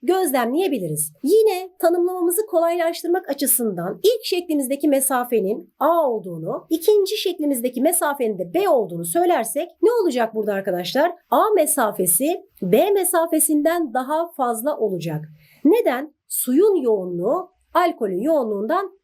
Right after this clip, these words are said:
daha fazla. Dolayısıyla bu noktaya yapılan basınç daha fazla olacak. O halde ne diyebiliriz?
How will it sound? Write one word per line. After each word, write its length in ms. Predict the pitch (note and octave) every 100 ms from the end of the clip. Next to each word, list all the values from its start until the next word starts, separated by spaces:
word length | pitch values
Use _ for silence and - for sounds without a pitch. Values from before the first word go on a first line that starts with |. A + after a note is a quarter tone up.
| -
daha 240 | E4 F4+
fazla. 600 | B3 F#3 E3+ A#3 E4 E4+ G#3
Dolayısıyla 840 | G4 G4+ F4 - A#3+ G3 G3+ C#4+ - D#4+
bu 60 |
noktaya 460 | A#4 E4+ D4 A#3+ G3+
yapılan 600 | A#3+ C#4 A#3 F3+ D#3+ E3
basınç 840 | C#4+ - - F#4 G4 F#4+ - - -
daha 260 | D#4 D#4 -
fazla 600 | C#4 C4 G#3+ C4 D#4+ E4+ -
olacak. 400 | B3 F#3+ E3 D#3 - _
O 140 | - F#4+
halde 240 | G4+ G4+
ne 180 | F#4+ A4+
diyebiliriz? 680 | D4 A#3 G3 F#3+ E4 F#4